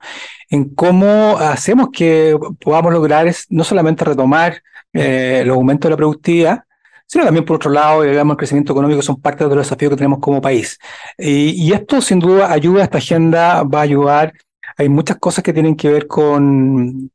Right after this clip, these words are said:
con, eh, trámites de carácter legislativo, otras que son materias de proyectos de ley y otras que son básicamente, digamos, gestiones o trámites,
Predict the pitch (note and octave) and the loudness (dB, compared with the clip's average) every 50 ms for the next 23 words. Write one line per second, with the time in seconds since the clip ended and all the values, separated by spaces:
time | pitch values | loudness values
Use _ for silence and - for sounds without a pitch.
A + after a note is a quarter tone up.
0 | _ _ _ - - C#3 C3+ B2+ B2 B2 B2 B2 A#2+ A#2+ A#2 A#2 A#2 A#2 - C#3+ | _ _ _ -4 -2 0 0 0 0 0 2 0 0 0 -2 -4 -4 -4 -2 0
1 | C#3 C#3 C#3+ C3 D3 C3 A#2+ B2+ B2 B2+ C3 B2+ - C3+ B2+ C3 - - C3 B2+ | 0 0 0 0 0 -2 0 0 -2 -2 -2 -2 -2 -2 -2 -2 -4 -6 -4 -4
2 | C3+ - - E3+ D#3+ D3+ D3 D#3 G3 B3 - _ _ - - - - - - _ | -2 0 0 0 2 2 2 2 0 -2 -4 _ _ -20 -20 -20 -20 -20 -16 _
3 | - - - - E3+ F3+ E3+ F#3+ F3 D#3 - E3 D#3 D3+ D3+ - C#3+ D3+ D3 D#3 | -12 -8 -4 0 0 0 2 0 -2 -2 0 0 2 2 2 2 2 2 2 2
4 | D3+ D3 C#3 C3+ - C#3+ C3+ C#3+ C#3 C#3 D3 B2 C#3 C3+ D#3 F#3 F3+ E3 F3+ G#3+ | 0 0 -2 -2 -2 0 -2 -2 -2 -4 -4 -2 -2 0 0 2 2 2 0 -2
5 | G3+ - _ _ _ - G3 G3 G3 F#3+ F#3+ F#3 - G3 - - F3+ E3+ D#3 E3+ | -4 -8 _ _ _ -2 0 2 2 0 0 -2 -4 -4 -2 0 0 0 0 0
6 | E3 - F3 E3 D3+ D#3 D#3+ D#3 - E3 D#3+ D3+ C#3+ D3 D3+ D#3+ C3+ - - - | 0 0 0 2 2 0 0 -2 0 0 0 2 2 2 0 0 -2 -4 -8 -6
7 | - - D#3 D#3 D#3+ D#3+ D3 C3+ C#3+ C#3+ D3 D3 C#3 D3+ C#3+ | -4 -2 0 2 2 0 0 0 0 2 2 2 0 0 -2